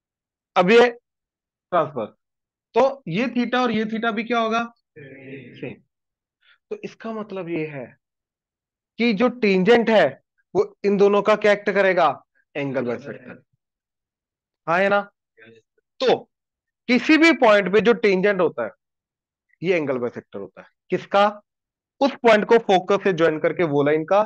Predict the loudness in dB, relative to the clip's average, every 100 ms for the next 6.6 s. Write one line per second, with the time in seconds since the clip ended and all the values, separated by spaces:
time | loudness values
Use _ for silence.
0 | -2 -2 0 0 -4 -4 -2 -2 -2 -4
1 | -4 _ _ _ -6 2 4 4 4 4
2 | 4 2 0 0 0 -2 -6 -10 -8 -8
3 | -6 -6 -8 -10 -14 -16 -20 _ _ _
4 | _ _ _ -4 0 2 2 0 0 -2
5 | -2 -2 -2 -4 -4 -6 -4 -4 0 -2
6 | -2 -4 0 2 4